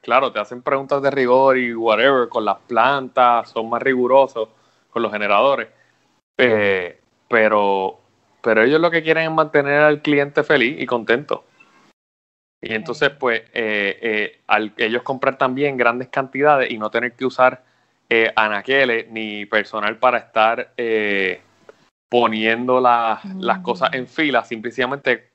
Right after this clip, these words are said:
Speaker 1: abren cajas, ponen, abren
Speaker 2: Ujú.
Speaker 1: cajas, ponen, abren cajas y ponen.
Speaker 2: Y no tienen
Speaker 1: Pues
Speaker 2: ni que botar las cajas porque uno se las lleva.
Speaker 1: Exactamente, el reabastecimiento es bastante fácil y pues
Speaker 2: Ok.
Speaker 1: por eso, por eso es que ellos,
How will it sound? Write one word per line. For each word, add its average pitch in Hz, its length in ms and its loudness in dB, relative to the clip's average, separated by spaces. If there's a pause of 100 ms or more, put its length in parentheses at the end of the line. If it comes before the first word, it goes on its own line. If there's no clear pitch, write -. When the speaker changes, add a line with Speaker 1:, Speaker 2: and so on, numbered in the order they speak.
(120)
Speaker 1:
abren 120 300 -2
cajas, 135 380 -2 (100)
ponen, 127 420 -8
abren 117 240 -2
Speaker 2:
Ujú. 185 80 -6
Speaker 1:
cajas, 123 300 -2
ponen, 123 460 -4
abren 110 260 2
cajas 127 280 -2
y 127 80 -8
ponen. 127 380 -8
Speaker 2:
Y 226 100 0
no 208 140 4
tienen 220 200 0
Speaker 1:
Pues 233 160 -4
Speaker 2:
ni 247 60 -2
que 226 40 2
botar 196 280 2
las 220 140 2
cajas 220 200 4
porque 185 140 -10
uno 185 140 -10
se 214 100 -2
las 202 160 -2
lleva. 185 340 -4 (360)
Speaker 1:
Exactamente, 120 640 -2
el 104 80 -4
reabastecimiento 104 840 0
es 139 60 -2
bastante 127 420 -6
fácil 127 440 -2 (440)
y 113 200 -8
pues 131 200 -4
Speaker 2:
Ok. - 80 -20
Speaker 1:
por 131 140 4
eso, - 300 -2
por 120 180 0
eso 143 160 -8
es 147 40 -10
que 147 140 -2
ellos, 139 500 2